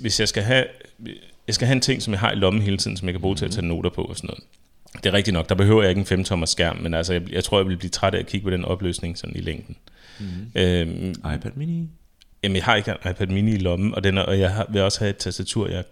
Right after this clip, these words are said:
Speaker 1: jeg kan bruge til noget, og det f-, får jeg heller ikke med en iPad mini. Så derfor så vil jeg, så vil jeg sige, at hvis jeg ligesom skulle gå den vej, så skulle det være en,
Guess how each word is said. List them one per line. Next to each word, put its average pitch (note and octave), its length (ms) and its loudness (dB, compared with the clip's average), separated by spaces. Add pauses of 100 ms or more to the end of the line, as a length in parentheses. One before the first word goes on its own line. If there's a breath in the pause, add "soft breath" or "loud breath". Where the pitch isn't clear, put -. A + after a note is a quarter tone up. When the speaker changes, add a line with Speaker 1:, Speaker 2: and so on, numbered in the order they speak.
(140)
Speaker 1:
jeg F2 360 -4
kan F#2+ 100 -6
bruge F#2 220 -2
til F#2 100 -4
noget, F2 200 -4
og - 120 -10
det G2+ 180 -2 (160)
f-, - 360 -16 (320)
får - 160 -8
jeg - 80 -4
heller - 160 -2
ikke G2 120 -6
med F2 80 -10
en - 80 -12
iPad - 180 -12
mini. F2+ 180 -10 (420 loud breath)
Så - 120 -8
derfor A#2 180 4
så A#2+ 100 2
vil A2+ 100 2
jeg, F#2 180 6 (320)
så A#2 140 -4
vil A2+ 100 4
jeg A2+ 80 4
sige, A2+ 340 4 (260)
at F#2+ 300 -4 (800 loud breath)
hvis G#2 160 2
jeg A#2 40 6
ligesom A#2 200 0
skulle C3+ 380 4
gå A#2 120 -2
den G#2 220 2 (200)
vej, E2+ 260 -2
så - 120 -4
skulle - 220 0
det A2+ 80 4
være E2+ 300 0 (480)
en, G2+ 140 -2